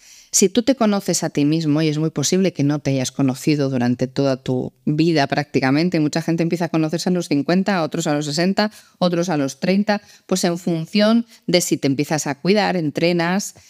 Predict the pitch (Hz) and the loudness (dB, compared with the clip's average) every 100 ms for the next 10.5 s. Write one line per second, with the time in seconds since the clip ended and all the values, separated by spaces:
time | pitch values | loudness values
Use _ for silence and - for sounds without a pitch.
0 | _ - 143 131 - - 160 151 143 175 | _ -2 0 0 -4 0 2 2 0 0
1 | 160 147 151 139 - 254 240 190 160 147 | -2 0 0 0 0 0 0 0 0 0
2 | 147 139 131 131 135 156 143 120 - 120 | 0 0 -2 -4 -2 0 0 0 0 0
3 | 120 120 107 127 - 113 - 151 151 147 | 2 0 -2 -4 0 0 0 -2 0 0
4 | 160 - 139 135 165 175 220 - _ _ | -2 0 0 2 0 0 -2 -6 _ _
5 | _ _ _ _ _ _ _ 185 190 220 | _ _ _ _ _ _ _ -2 0 0
6 | - 202 240 220 151 117 _ _ _ _ | 0 2 2 2 -2 -6 _ _ _ _
7 | _ _ _ _ _ _ _ _ 185 175 | _ _ _ _ _ _ _ _ 0 0
8 | - 185 214 240 220 240 262 - 208 - | 0 0 2 2 2 0 0 0 -2 -2
9 | - 160 185 196 220 - 180 180 196 196 | -4 -2 -2 0 -2 0 0 2 0 0
10 | 165 139 - 143 135 | -2 -2 -2 -2 -4